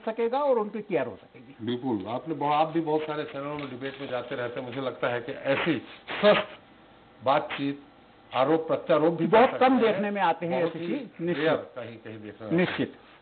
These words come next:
Speaker 2: जी, तो छत्तीसगढ़ में कोरोना के केस तेज रफ्तार के साथ बढ़ रहे हैं। अब तक तीन सौ से ज्यादा मामले सामने आ चुके हैं, इनमें करीब दो सौ पैंतीस एक्टिव केस हैं।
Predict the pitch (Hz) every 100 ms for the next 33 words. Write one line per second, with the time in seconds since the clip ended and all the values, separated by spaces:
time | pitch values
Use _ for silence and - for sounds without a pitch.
0 | - 104 - - - - - - - 143
1 | 139 135 - - - - - - - -
2 | 165 - 294 240 202 151 143 208 - 156
3 | 139 143 170 208 214 147 - 135 156 -
4 | 151 175 190 143 - - 123 123 - 104
5 | 95 92 87 82 85 - - - 120 -
6 | 113 - 123 131 - 113 110 98 107 120
7 | 113 113 120 117 110 120 120 117 - 117
8 | 165 139 113 - 107 101 90 117 127 -
9 | 98 - 123 123 196 - 92 - 82 -
10 | 90 -